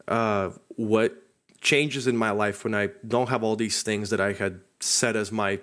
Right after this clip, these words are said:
sort of value proposition for my personality. Uh, uh,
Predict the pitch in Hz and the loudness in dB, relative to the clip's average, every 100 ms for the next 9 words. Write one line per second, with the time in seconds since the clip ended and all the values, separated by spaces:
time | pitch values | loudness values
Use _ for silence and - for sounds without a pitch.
0 | - - 110 101 95 - 101 117 117 120 | -6 0 0 0 -4 -6 0 2 2 0
1 | - 110 113 107 107 110 101 107 98 95 | 0 -2 -2 0 0 -2 -2 -2 0 0
2 | 107 - 104 101 98 98 - - - - | 0 0 0 0 0 -2 -4 -6 -10 -16
3 | - - - - 110 104 87 - - 117 | -16 -16 -8 -2 0 2 0 -4 -4 -2